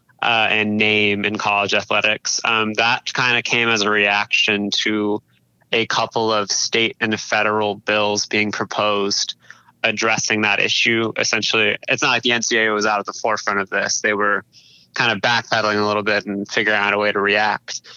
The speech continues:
to some of this legislation that's being attempted to push through.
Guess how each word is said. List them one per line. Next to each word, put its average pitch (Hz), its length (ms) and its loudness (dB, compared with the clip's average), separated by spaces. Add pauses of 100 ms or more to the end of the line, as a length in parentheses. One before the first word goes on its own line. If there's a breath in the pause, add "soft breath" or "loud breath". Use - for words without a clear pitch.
(300 loud breath)
to 107 260 2
some 113 180 0
of 107 80 0
this 101 140 -2
legislation 104 600 0
that's 101 160 0
being 104 200 0
attempted 104 400 -2
to 101 80 -6
push - 320 -2
through. 117 460 0